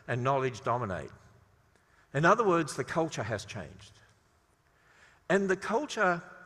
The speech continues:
in America changed, well, catastrophically in recent times. And I believe this change, it goes back a long way,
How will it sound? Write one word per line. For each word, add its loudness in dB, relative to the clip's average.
in 0
America 2
changed, -4
well, -8
catastrophically -8
in -8
recent -10
times. -20
And 0
I 0
believe -2
this 0
change, -4
it -6
goes 2
back -2
a -2
long -4
way, -2